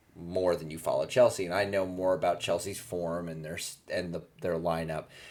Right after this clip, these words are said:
So I'll even look at a lineup and be like, "Oh, geez, this lineup isn't good," and then you'll text me like, "Oh, it doesn't matter. Mustafi's in the back line. Y-, you can just take the three points." And every time,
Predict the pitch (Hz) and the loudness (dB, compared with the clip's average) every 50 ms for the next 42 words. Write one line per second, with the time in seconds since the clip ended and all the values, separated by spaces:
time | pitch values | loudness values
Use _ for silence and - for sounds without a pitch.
0 | - - - - 110 117 139 160 190 185 147 123 120 113 107 104 101 - 110 92 | -16 -2 4 8 10 10 12 12 10 8 6 4 0 -2 -2 -2 -2 0 0 0
1 | 90 85 85 82 85 87 87 87 85 85 87 85 80 85 85 85 80 85 85 87 | 0 0 0 0 0 0 -2 -2 -4 -6 -8 -10 -8 -4 -2 -2 -2 -2 -2 -2
2 | 90 90 85 76 - - - - 80 82 80 76 80 101 98 95 - 95 90 82 | -2 -2 -4 -4 -8 -10 -8 -6 -4 -4 -4 -4 -2 -2 -2 0 -2 -2 -2 0
3 | 82 82 80 - 85 80 82 78 78 - 90 80 80 82 82 85 87 90 90 90 | 0 -2 -2 -2 -4 -6 -6 -6 -4 -2 -2 -2 0 -2 -2 -4 -2 -2 -2 0
4 | - 107 87 - - 80 80 85 82 101 104 95 82 - - - _ - - - | 2 2 0 0 -2 -4 -4 0 4 6 8 8 6 4 0 -14 _ -18 -18 -18
5 | _ _ - 104 - 110 92 85 87 85 80 82 76 76 76 - - - - - | _ _ -2 2 4 2 2 2 2 0 0 0 0 -2 -4 -6 -10 -20 -20 -20
6 | - - - 107 104 - 113 92 90 87 - 87 - 92 85 85 85 80 85 82 | -12 -8 -6 -2 2 6 6 6 6 4 0 -4 -6 -6 -6 -6 -4 -2 -2 -2
7 | 82 - - 82 82 80 80 78 - - - - - - - _ - - 101 92 | -2 -2 -4 -4 -4 -4 -4 -8 -10 -16 -20 -20 -20 -20 -20 _ -12 -10 -10 -10
8 | - 107 107 110 101 - 104 87 78 - - - 92 87 80 - - - - 78 | -8 -6 -6 -4 -4 -4 -6 -6 -6 -6 -6 -4 -2 -4 -4 -4 -8 -10 -8 -6
9 | 78 73 - - 87 82 78 - - - - - 92 90 - - 120 127 127 139 | -6 -6 -4 -4 -4 -4 -4 -6 -10 -12 -8 -6 -6 -4 0 0 2 2 2 2
10 | 131 139 156 - | 0 0 0 2